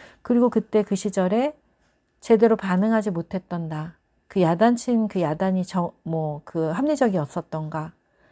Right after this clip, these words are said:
또는 내가 아이들이 많은 데서 오줌을 쌌는데 그 일이 나에게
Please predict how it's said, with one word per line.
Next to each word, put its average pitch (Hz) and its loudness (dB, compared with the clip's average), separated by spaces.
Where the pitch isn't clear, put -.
또는 233 4
내가 190 0
아이들이 185 0
많은 214 -2
데서 185 -2
오줌을 185 0
쌌는데 180 -2
그 202 0
일이 190 2
나에게 170 -2